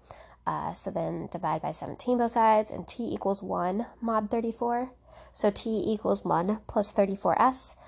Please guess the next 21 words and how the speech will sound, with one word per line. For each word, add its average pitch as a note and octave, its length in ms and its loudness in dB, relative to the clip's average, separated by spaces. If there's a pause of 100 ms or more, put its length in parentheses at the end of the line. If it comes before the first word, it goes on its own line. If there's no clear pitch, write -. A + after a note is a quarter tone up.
(160)
Plug G#3 220 4
that G3+ 140 6
back G3+ 200 0
into F#3 200 -6
the F3 80 0
seventeen. G3+ 600 -2
So F#3 300 0
x G#3+ 280 0
equals - 280 -4
seventeen B3 800 -2
times - 400 -6
one G3 400 2 (260)
plus - 240 -2
thirty-four F#3 540 0
s C4 360 4 (440)
plus C4 240 2
eleven G#3 460 2 (640)
equals F#3+ 600 0
x G3+ 280 0
equals G3+ 300 0
seventeen C4 680 2